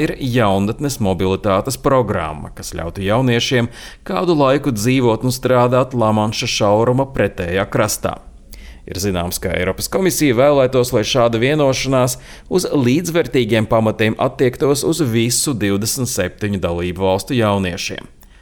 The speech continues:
Turpretī Londonā izskan bažas, ka tas varētu veicināt migrāciju,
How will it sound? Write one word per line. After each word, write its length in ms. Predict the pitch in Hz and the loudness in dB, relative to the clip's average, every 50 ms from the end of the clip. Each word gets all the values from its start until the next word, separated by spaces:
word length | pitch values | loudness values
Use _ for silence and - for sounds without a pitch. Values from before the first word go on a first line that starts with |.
| - - | -18 -8
Turpretī 460 | - - 101 - - 101 98 - 101 98 | -6 -6 -4 -2 -2 -2 -2 -2 -2 -2
Londonā 680 | 101 123 180 208 202 170 160 147 139 139 139 139 135 139 - - - - - | 0 0 0 0 2 2 2 2 2 2 2 0 0 -4 -12 -18 -18 -18 -10
izskan 540 | - - 196 - - - - 220 214 208 180 117 101 | -6 -4 -2 -2 -2 0 0 0 0 0 0 2 2
bažas, 460 | 110 110 113 120 127 131 165 175 170 | 2 4 4 2 2 0 -2 -4 -4
ka 160 | - - 165 - | -4 -4 -4 -2
tas 220 | - 175 156 - | -2 -2 -2 -2
varētu 460 | - 123 131 135 143 139 143 147 151 147 | 0 0 2 2 2 2 2 0 0 0
veicināt 640 | 131 147 151 160 160 - 180 185 190 196 196 - 190 | 2 2 2 2 0 -2 -2 0 0 -2 -2 0 0
migrāciju, 800 | 196 185 131 127 117 92 87 90 - - - 92 85 - - | 0 2 2 2 2 2 0 -2 -4 -6 -6 -6 -6 -8 -12